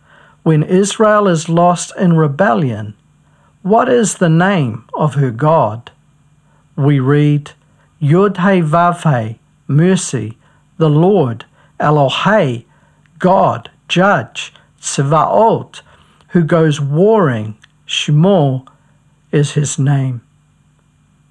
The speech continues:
His name then is Mercy, the righteous judge,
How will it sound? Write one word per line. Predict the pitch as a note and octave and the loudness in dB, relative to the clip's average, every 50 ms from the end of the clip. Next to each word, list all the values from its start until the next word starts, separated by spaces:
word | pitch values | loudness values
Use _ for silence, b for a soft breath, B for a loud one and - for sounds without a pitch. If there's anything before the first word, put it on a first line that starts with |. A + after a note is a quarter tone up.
| _ _ _ _ _ | _ _ _ _ _
His | - F3+ E3 D3+ C#3 | -2 0 0 0 0
name | D3 D#3 F3 F#3+ G3+ G#3 G3 F#3 E3 C3+ | 0 2 2 2 2 2 2 2 2 2
then | C#3 C3+ C3 C3 C3 C3 C#3 - | 0 0 0 -2 -2 -4 -4 -2
is | E3+ D3+ C#3 C3 C#3 D3+ D3 - - - b b b b b b b b _ _ | -2 0 0 0 -2 -4 -6 -8 -12 -16 b b b b b b b b _ _
Mercy, | D3 C#3+ D3+ D#3+ E3+ F#3 G3 - - - G#3 G3+ G3+ F#3+ b b b b _ - | 0 2 2 4 2 2 0 0 -2 -2 -2 -2 -2 -4 b b b b _ -4
the | C#3 C#3 | -2 0
righteous | C3 B2+ D3 D3+ E3 F3 E3+ - - F#3 D#3+ - | 2 2 2 2 2 0 0 -2 -2 -2 -2 -4
judge, | - - - C#3+ A2+ G2+ A#2 - - - - - b | -4 -4 -2 -2 -2 -2 -6 -8 -10 -12 -12 -12 b